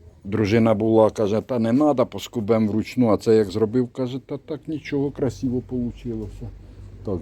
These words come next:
десь м'ячика вітром задуло. Ага, аж воно, щас піду.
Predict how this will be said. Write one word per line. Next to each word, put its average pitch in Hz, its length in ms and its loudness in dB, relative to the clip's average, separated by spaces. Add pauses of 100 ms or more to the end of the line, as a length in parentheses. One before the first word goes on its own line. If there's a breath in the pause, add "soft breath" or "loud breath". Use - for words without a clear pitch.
десь 104 260 -2 (240)
м'ячика 113 580 -2 (320)
вітром 101 360 0
задуло. 85 520 0
Ага, 90 260 0 (200)
аж - 120 -4
воно, 85 260 -2
щас - 200 -8
піду. - 260 -8